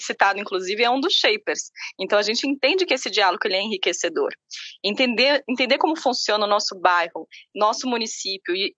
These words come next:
é um dos caminhos também pra isso. Então, o grande conhecimento nesse momento, ele é fundamental.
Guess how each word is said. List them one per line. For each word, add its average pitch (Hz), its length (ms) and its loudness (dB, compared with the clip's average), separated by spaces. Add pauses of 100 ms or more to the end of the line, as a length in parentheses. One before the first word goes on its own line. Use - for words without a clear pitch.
é 214 100 4
um 269 120 2
dos 262 120 -4
caminhos 247 400 0
também 247 280 -2
pra 254 160 2
isso. 214 380 -4 (260)
Então, 190 260 0
o 214 60 -2
grande 226 300 2
conhecimento 240 640 -2
nesse 208 300 -4
momento, 196 380 0
ele 226 160 2
é 214 80 4
fundamental. 240 800 2